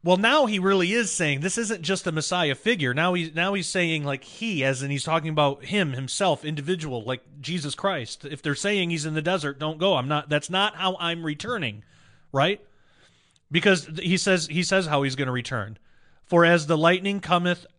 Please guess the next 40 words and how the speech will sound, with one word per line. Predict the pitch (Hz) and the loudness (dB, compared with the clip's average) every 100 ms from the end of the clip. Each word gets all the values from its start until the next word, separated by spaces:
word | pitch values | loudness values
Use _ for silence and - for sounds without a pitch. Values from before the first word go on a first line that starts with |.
| - | 2
out | 160 175 | 4 4
of | 160 143 | 2 -2
the | 151 | -2
east | 175 208 - | -2 -2 -2
and | 160 143 | -4 -2
shineth | 165 160 165 165 - - | 0 2 0 -2 -6 -6
even | 165 165 170 | -2 -2 0
unto | 160 165 160 | -2 -2 -2
the | 143 | 0
west, | 135 175 202 - 127 | 2 2 0 -6 -2
so | - 190 | 2 2
shall | - 180 170 170 - - | 2 2 2 2 -4 0
also | 190 208 - 139 127 - _ - - - - | 2 2 2 2 0 -4 _ -20 -20 -20 -4
the | 151 | 0
coming | 175 170 165 165 | 2 2 0 -2
of | 156 156 147 151 | 0 0 0 -4
the | 151 | -4
Son | 147 156 143 | -2 -2 -2
of | 135 | -2
Man | 135 131 | -2 -2
be." | 131 165 107 - - - - - _ _ _ _ _ - - - _ _ - - - _ _ 165 | 0 0 0 -6 -20 -20 -20 -20 _ _ _ _ _ -20 -20 -20 _ _ -20 -20 -20 _ _ 2
Um, | 170 160 151 147 - _ - _ _ _ _ - _ _ _ _ _ _ _ _ _ _ _ _ _ | 4 4 2 -6 -16 _ -20 _ _ _ _ -20 _ _ _ _ _ _ _ _ _ _ _ _ _
so | - 190 | 0 4
that's | 175 214 220 | 6 6 4
how | 214 | 0
Jesus | 180 190 180 170 | 2 0 0 -2
is | 160 | -2
gonna | 151 147 | -2 -2
return. | 139 139 202 139 | -2 -2 0 0
He's | 120 131 | -2 0
not | 151 | 0
gonna | 151 151 | 2 -2
be | |
coming | 143 147 143 | -2 -2 -2
in | 139 | -4
the | |
desert | 135 135 127 123 | -2 -2 -2 -4
or | |
secret | 120 131 120 127 | -4 -6 -8 -8
chambers. | 156 147 110 123 | -4 -4 -6 -10